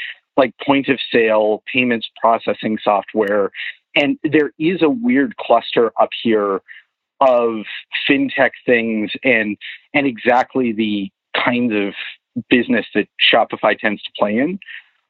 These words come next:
R-, right now in, in Canada, they are definitely the standard bearer. They, they are kind of the, the, the government loves them. They are the sort of charming success story. Um, but, like, it, in the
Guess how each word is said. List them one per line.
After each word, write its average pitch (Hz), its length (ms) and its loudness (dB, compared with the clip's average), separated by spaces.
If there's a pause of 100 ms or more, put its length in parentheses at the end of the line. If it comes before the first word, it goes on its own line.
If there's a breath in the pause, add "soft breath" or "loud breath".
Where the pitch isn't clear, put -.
(140)
R-, 165 200 2
right 180 280 2
now 156 280 4
in, 123 200 -2
in 139 160 2
Canada, 123 420 -2
they 127 180 2
are 123 120 2
definitely 113 500 -2
the 95 120 -4
standard 101 380 -4
bearer. 117 480 2
They, 117 200 2
they 123 240 2
are 113 220 2 (120)
kind 113 180 0
of 104 80 0
the, 101 180 0 (420 loud breath)
the, 135 280 2
the 127 80 0
government 143 380 2
loves 117 300 2
them. 113 400 0 (320 loud breath)
They 127 160 4
are 123 220 4
the 104 280 -2
sort 113 160 0
of 95 240 -4
charming 120 440 0
success 107 380 0
story. 98 540 0 (580 loud breath)
Um, 110 600 2 (1300)
but, 156 280 2 (240)
like, 156 260 2 (340)
it, 170 180 0 (120)
in 175 260 0
the 165 120 2